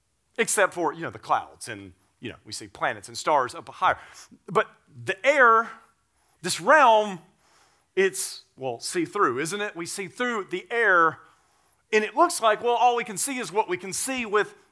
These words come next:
our eyes. But Paul wants us to see, he wants us to know that there's more there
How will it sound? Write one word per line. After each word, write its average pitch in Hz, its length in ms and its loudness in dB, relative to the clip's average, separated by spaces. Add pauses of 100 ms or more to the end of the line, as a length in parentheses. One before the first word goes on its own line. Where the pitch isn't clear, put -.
our 190 140 6
eyes. 196 580 4 (840)
But 254 140 2
Paul 330 280 8
wants 262 240 0
us 220 160 -2
to 196 120 -12
see, 233 580 -2 (600)
he 247 80 0
wants 294 200 4
us - 100 -4
to - 100 -14
know 240 600 6 (560)
that 226 140 0
there's 202 240 0
more 302 320 6
there 214 680 4